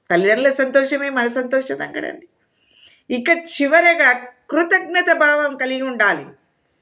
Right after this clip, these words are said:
కృతజ్ఞునివి కాకూడదు. వాళ్ళు చేసిన దాన్ని మర్చిపోకూడదు. కృతజ్ఞత చూపించాలి. ప్రతి విషయంలో నువ్వు గెలిచిన ప్రతి విషయంలో, "ఇది మీ వల్లనే గెలిచా అమ్మా నాన్న,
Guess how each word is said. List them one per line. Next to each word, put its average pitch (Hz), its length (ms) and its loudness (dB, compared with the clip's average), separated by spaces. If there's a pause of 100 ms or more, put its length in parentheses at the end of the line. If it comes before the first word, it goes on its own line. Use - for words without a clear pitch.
(320)
కృతజ్ఞునివి 330 1000 0
కాకూడదు. 294 640 0 (280)
వాళ్ళు 240 360 2
చేసిన 302 320 2
దాన్ని 311 240 4
మర్చిపోకూడదు. 277 840 2 (320)
కృతజ్ఞత 277 800 2
చూపించాలి. 240 680 -2 (280)
ప్రతి 214 360 2
విషయంలో 285 580 4
నువ్వు 247 280 2
గెలిచిన 269 360 -2
ప్రతి 254 340 -2
విషయంలో, 262 640 0 (240)
"ఇది 220 260 0
మీ 233 400 2
వల్లనే 277 460 4
గెలిచా 226 440 0
అమ్మా 214 340 2
నాన్న, 185 500 0